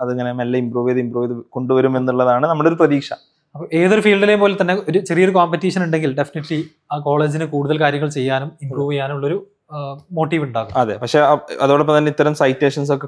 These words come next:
Speaker 1: കട്ട് ഡൗൺ ചെയ്യുക, അങ്ങനത്തെ, ആ, പ്രിഡേറ്ററി ജേർണൽസിൽ പബ്ലിഷ് ചെയ്യുന്നത് നിർത്തുക, അതേപോലെ ഓവർ ആയിട്ടുള്ള, ആ, സൈറ്റേഷൻസ് ഒഴിവാക്കുക.
Speaker 2: പിന്നെ ക്വാളിറ്റി എത്രത്തോളം ഉണ്ട് എന്നുള്ളത്
Speaker 1: ആ, കുറച്ചും കൂടി
Speaker 2: മെഷർ ചെയ്യാൻ
Speaker 1: അസസ്മെന്റ് മെട്രിക്സിലോട്ട്
Speaker 2: വേണം.
Speaker 1: കൊണ്ടുവരിക എന്നുള്ളതൊക്കെ ചെയ്യാവുന്ന കാര്യങ്ങളാണ്.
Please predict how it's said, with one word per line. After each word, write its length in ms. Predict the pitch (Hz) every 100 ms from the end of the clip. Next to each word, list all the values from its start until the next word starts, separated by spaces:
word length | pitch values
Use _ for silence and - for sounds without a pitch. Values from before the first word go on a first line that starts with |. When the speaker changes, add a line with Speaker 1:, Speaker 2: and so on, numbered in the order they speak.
| -
Speaker 1:
കട്ട് 100 | 127
ഡൗൺ 200 | 123 131
ചെയ്യുക, 220 | 131 120
അങ്ങനത്തെ, 720 | 113 117 - 123 117 120 117 -
ആ, 460 | - 117 107 104 - -
പ്രിഡേറ്ററി 420 | 123 131 131 135
ജേർണൽസിൽ 440 | 135 127 127 127
പബ്ലിഷ് 320 | 131 117 120
ചെയ്യുന്നത് 320 | 127 120 120 120
നിർത്തുക, 460 | 110 - 113 113 -
അതേപോലെ 380 | 117 117 117
ഓവർ 300 | 113 117 120
ആയിട്ടുള്ള, 340 | 123 120 120 120 - _ _ -
ആ, 80 | -
സൈറ്റേഷൻസ് 640 | - 117 123 120 127 127
ഒഴിവാക്കുക. 640 | 120 117 113 - 117 110 -
Speaker 2:
പിന്നെ 160 | 143 151
ക്വാളിറ്റി 440 | 160 180 190 208
എത്രത്തോളം 440 | 214 185 180 180 175
ഉണ്ട് 140 | 160
എന്നുള്ളത് 480 | 160 151 135 117 120
Speaker 1:
ആ, 100 | 131
കുറച്ചും 280 | 131 131 120
കൂടി 180 | 147
Speaker 2:
മെഷർ 220 | 151 131 135
ചെയ്യാൻ 160 | 147
Speaker 1:
അസസ്മെന്റ് 260 | 143 135 127
മെട്രിക്സിലോട്ട് 520 | 117 127 123 117 120
Speaker 2:
വേണം. 120 | 117
Speaker 1:
കൊണ്ടുവരിക 240 | 113 117 113
എന്നുള്ളതൊക്കെ 380 | 110 104 107
ചെയ്യാവുന്ന 440 | 131 120 104 104 120
കാര്യങ്ങളാണ്. 480 | 113 92 95 87